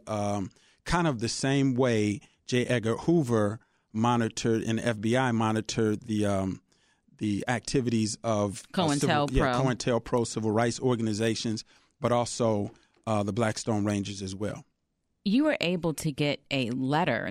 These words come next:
Speaker 2: that I don't think has been public before that a teenage Barksdale wrote about the police.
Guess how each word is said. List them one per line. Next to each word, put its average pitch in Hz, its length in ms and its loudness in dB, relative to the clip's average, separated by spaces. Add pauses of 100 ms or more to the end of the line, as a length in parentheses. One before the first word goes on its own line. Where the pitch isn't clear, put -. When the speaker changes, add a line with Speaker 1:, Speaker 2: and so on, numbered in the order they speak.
Speaker 2:
that 147 120 0
I 151 100 0
don't 190 260 -2
think 160 200 0
has 131 460 -2 (280)
been 151 200 2
public 196 520 -4
before 104 540 -2
that 139 180 -2
a 131 80 -2
teenage 160 640 0
Barksdale 131 640 0
wrote 123 340 -2
about 113 320 -4
the - 80 -12
police. - 720 -8